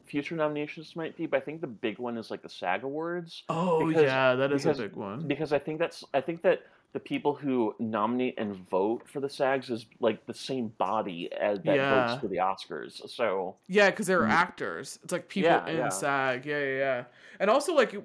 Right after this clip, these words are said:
Speaker 2: um, I mean, I wouldn't mind if, like, I haven't seen it yet, but I think we're gonna go see it soon, is Poor Things.
Speaker 1: Yeah.
Speaker 2: Like, I, I wouldn't mind if, uh,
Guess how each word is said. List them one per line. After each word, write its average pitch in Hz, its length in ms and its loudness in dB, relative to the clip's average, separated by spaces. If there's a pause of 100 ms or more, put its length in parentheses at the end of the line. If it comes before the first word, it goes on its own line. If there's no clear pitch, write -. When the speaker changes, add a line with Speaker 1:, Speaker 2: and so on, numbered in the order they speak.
(180)
Speaker 2:
um, 175 300 2
I 170 140 -2
mean, 185 160 2
I 180 80 8
wouldn't 214 240 0
mind 196 240 2
if, 185 80 -6
like, 175 280 0
I 175 100 4
haven't 180 200 4
seen 170 260 -2
it 180 100 -2
yet, 202 220 2
but 175 100 2
I 156 40 2
think 160 160 -4
we're 165 80 -2
gonna 165 160 -2
go 151 80 -2
see 165 160 -4
it 131 100 0
soon, 165 220 -4
is 151 80 -2
Poor 170 300 2
Things. 165 640 -2 (380)
Speaker 1:
Yeah. 120 120 2
Speaker 2:
Like, 170 280 2 (100)
I, 165 480 6 (140)
I 151 180 0
wouldn't 185 300 0
mind 170 380 4
if, 151 500 -4
uh, 139 460 2